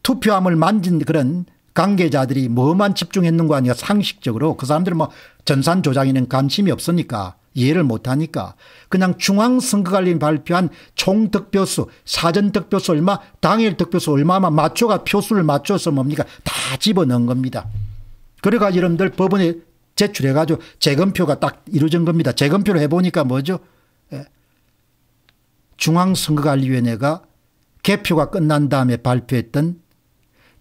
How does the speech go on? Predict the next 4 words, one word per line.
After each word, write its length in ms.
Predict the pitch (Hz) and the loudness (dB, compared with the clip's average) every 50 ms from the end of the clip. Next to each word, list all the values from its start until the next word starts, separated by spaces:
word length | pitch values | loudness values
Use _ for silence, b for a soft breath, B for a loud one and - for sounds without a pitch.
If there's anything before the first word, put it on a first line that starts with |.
| _ _ | _ _
투표소 1080 | - - 254 247 - - - - - 196 185 175 170 165 - - - 165 156 156 143 123 | -2 -2 -2 -2 -2 -6 -6 -2 0 2 2 2 2 0 -2 -2 0 0 2 2 2 2
레벨에서의 880 | 131 135 135 156 175 175 160 147 123 - - 156 147 156 185 185 180 - _ _ _ _ _ _ _ _ _ _ _ _ _ _ _ _ _ _ _ _ _ _ _ _ _ _ _ _ _ _ _ _ _ _ _ _ _ _ _ _ _ _ _ _ _ _ | 2 0 2 2 2 2 2 0 0 -2 -2 0 0 2 2 0 -2 -4 _ _ _ _ _ _ _ _ _ _ _ _ _ _ _ _ _ _ _ _ _ _ _ _ _ _ _ _ _ _ _ _ _ _ _ _ _ _ _ _ _ _ _ _ _ _
후보별 480 | _ - - 220 180 190 175 151 151 139 | _ -4 -2 2 2 2 2 2 0 0
득표수를 680 | - - 165 160 - - 160 151 131 - 160 165 185 | 0 -2 -4 -4 0 0 0 0 0 0 0 0 0